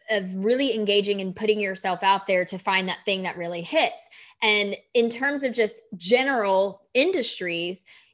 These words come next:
you know, you said, like, paying, right?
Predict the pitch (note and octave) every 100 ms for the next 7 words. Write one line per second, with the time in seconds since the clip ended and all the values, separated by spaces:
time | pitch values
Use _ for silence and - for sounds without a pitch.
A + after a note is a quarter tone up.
0 | - C4+ B3 A3+ - _ _ _ _ _
1 | _ - _ _ G#3 G#3+ G3+ - G3+ F#3
2 | F3+ - A#3+ A3+ G3+ F3 F3+ G3 - F3+
3 | F#3